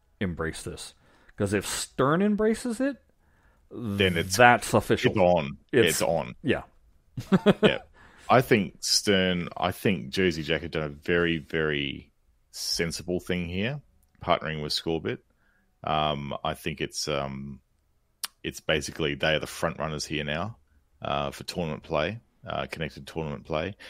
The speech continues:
Speaker 2: because this makes it so much easier for tournament directors,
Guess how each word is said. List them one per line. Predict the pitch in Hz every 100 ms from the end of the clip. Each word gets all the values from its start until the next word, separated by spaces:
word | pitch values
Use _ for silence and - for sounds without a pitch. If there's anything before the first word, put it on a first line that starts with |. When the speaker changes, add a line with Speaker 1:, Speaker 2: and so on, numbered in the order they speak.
| - -
Speaker 2:
because | - 87 78
this | 110 -
makes | 90 85 -
it | 85 -
so | - 104 92 87 85
much | 80 78 - -
easier | 80 73 71 71
for | -
tournament | - 95 80 -
directors, | 78 69 - 55 - -